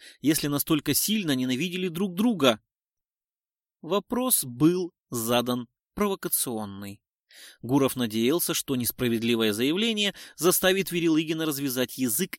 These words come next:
и не ошибся. Фраза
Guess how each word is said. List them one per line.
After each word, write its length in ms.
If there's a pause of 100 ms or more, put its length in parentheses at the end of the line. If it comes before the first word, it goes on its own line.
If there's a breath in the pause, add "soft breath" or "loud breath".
(120)
и 160
не 320
ошибся. 880 (840)
Фраза 680